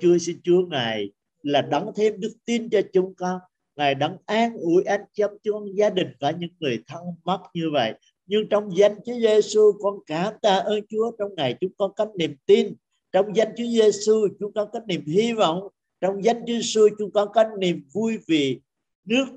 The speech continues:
cái sự hy vọng của chúng con nên nước thiên đàng vinh hiển Ngài đang dành chúng con. Trong những ngày qua, có những anh chị em chúng con ở trong sự giãn cách, thiếu thốn về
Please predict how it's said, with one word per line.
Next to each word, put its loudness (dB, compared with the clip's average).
cái 2
sự -4
hy -2
vọng 0
của -4
chúng -4
con -2
nên -6
nước 0
thiên 2
đàng 0
vinh 0
hiển 0
Ngài -2
đang -4
dành 2
chúng -6
con. -6
Trong -2
những -4
ngày -4
qua, -2
có 0
những -6
anh -4
chị 0
em 0
chúng 2
con -2
ở -6
trong -4
sự -8
giãn 0
cách, -2
thiếu -2
thốn 0
về 0